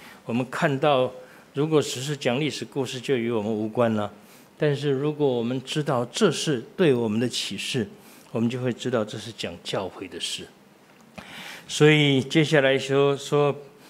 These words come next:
，“巴不得你们在这些日子知道关系你平安的事，无奈这事现在是隐藏的，叫你的眼看不出来。因为日子将到，你的仇敌必筑起土垒，周围会环绕你，四面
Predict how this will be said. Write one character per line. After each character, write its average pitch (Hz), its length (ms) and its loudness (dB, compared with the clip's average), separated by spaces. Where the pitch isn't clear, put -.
，“巴 147 160 4
不 147 140 0
得 123 320 4
你 120 140 2
们 117 260 2
在 127 440 -2
这 151 180 -2
些 139 300 0
日 147 200 0
子 98 220 -10
知 143 240 -6
道 127 300 4
关 131 260 0
系 127 180 -4
你 95 160 -4
平 104 240 -6
安 107 120 -2
的 104 120 -4
事， 95 300 -8
无 131 160 2
奈 131 220 4
这 127 180 0
事 127 180 -6
现 117 240 0
在 113 160 0
是 110 180 -6
隐 98 200 -8
藏 104 260 -8
的， 104 140 -6
叫 117 180 -6
你 95 120 -10
的 95 80 -12
眼 92 280 -10
看 101 200 -10
不 98 80 -10
出 101 180 -12
来。 85 180 -10
因 175 200 4
为 151 180 6
日 202 380 4
子 101 200 -8
将 110 320 -8
到， - 340 -2
你 120 140 -2
的 127 100 2
仇 127 300 2
敌 127 180 -2
必 127 220 -4
筑 131 220 -4
起 131 180 -6
土 123 260 -4
垒， 110 180 0
周 135 260 0
围 123 160 0
会 107 160 -6
环 107 360 -4
绕 127 300 4
你， 95 180 -6
四 139 440 -2
面 123 340 -2